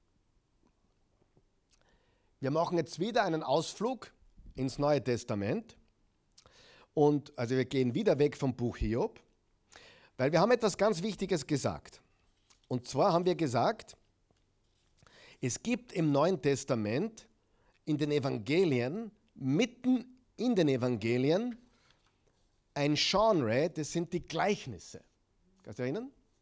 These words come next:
Gleichnisse sind keine Geschichte, keine Erzählung, sondern, was ist das Ziel von einem Gleichnis?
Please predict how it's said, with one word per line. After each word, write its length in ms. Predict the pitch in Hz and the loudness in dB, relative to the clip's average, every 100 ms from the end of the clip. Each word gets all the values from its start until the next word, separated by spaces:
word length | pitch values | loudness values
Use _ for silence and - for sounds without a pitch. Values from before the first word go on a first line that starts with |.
| _ _ _ - - - _ | _ _ _ -20 -20 -20 _
Gleichnisse 520 | 131 190 190 214 214 | 2 2 4 0 0
sind 420 | 196 - 175 165 - _ _ _ _ | 0 0 0 -2 -12 _ _ _ _
keine 460 | - 160 233 220 196 - _ _ _ _ _ _ _ - | -6 -4 -2 -2 -6 -16 _ _ _ _ _ _ _ -4
Geschichte, 720 | 151 - 208 208 - 135 113 | -4 -2 -4 -6 -8 -8 -6
keine 300 | 147 170 170 | -4 -4 -4
Erzählung, 920 | 139 107 - 139 127 143 202 254 247 _ - - | -6 -8 -4 -2 -2 -2 -2 -6 -12 _ -20 -20
sondern, 800 | - - - 139 147 147 214 320 330 _ _ _ _ _ - | -14 -6 0 2 2 4 2 0 -10 _ _ _ _ _ -2
was 160 | 190 | 0
ist 160 | 247 240 | 0 -2
das 140 | 220 | -4
Ziel 240 | - 220 196 | -2 -4 0
von 100 | 180 | 0
einem 220 | 160 147 | 0 -2
Gleichnis? 640 | 120 104 - 82 - - | -4 -6 -8 -12 -16 -20